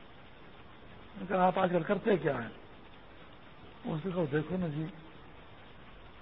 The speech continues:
اتنی سخت تکلیف ہے لوگوں کو بلڈ کی، اور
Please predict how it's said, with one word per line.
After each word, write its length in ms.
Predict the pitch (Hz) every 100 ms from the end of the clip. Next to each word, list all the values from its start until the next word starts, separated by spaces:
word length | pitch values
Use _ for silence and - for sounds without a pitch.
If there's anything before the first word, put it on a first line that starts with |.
| - - - - - - 180
اتنی 260 | 165 214 175
سخت 240 | 190 -
تکلیف 360 | - 147 165 160
ہے 60 | 147
لوگوں 280 | 147 151 147
کو 180 | 147 127 - - - - - - 185
بلڈ 240 | 139 143 139
کی، 120 | 139 113 - - - - - - - - - - - - - - -
اور 120 | 185